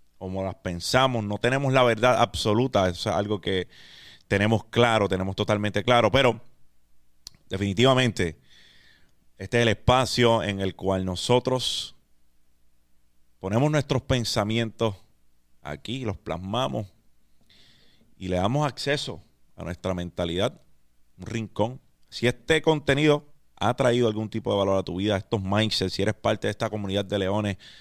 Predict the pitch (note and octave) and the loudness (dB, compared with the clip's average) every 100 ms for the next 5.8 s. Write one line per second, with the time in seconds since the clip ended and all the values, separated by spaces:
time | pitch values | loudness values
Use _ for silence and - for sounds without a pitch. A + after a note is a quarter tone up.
0 | - - - - - F2 - A2 A2 A2+ | -20 -20 -20 -18 -12 -6 2 2 4 2
1 | G2+ G#2 G2+ F#2+ F#2+ F#2 G2 F#2+ F#2 F2+ | 2 0 -2 -2 -2 0 0 2 0 -2
2 | - - G#2 A2 F#2 F#2 F2+ F#2 F2 F2+ | -8 -4 -2 0 -2 -4 -4 -6 -8 -12
3 | E2+ F#2 - F#2+ - F2+ F2+ - F2+ E2+ | -14 -10 -4 -4 -2 -4 -4 -8 -10 -10
4 | E2+ F2+ - F#2 E2+ - F#2+ E2+ E2+ F#2+ | -8 -8 -8 -10 -12 -4 -2 -2 -2 -6
5 | - F#2+ F2+ F#2 F#2 - F#2 - | -4 -2 0 0 -2 -2 -4 -6